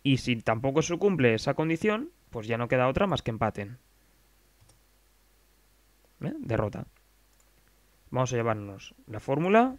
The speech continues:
y, pues efectivamente, funciona. ¿Vale? ¿Qué pasa si cambio aquí un numerito? Pues vamos a ponerle un uno. ¿Ve? Derrota.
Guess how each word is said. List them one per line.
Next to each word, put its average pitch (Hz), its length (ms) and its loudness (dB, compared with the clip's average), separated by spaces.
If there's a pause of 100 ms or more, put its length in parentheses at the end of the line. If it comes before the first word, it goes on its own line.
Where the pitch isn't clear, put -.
(1300)
y, 127 240 0 (240)
pues 117 140 -14
efectivamente, 113 840 -4
funciona. 107 560 -12 (880)
¿Vale? 170 200 -2 (800)
¿Qué 175 80 4
pasa 180 220 2
si 165 100 2
cambio 165 200 4
aquí 160 160 2
un 160 80 0
numerito? 160 380 -4
Pues 107 500 -10
vamos 110 240 -12
a 123 40 -16
ponerle 107 840 -10 (920)
un 135 140 -4
uno. 151 200 -4 (400)
¿Ve? - 220 -8
Derrota. - 380 -8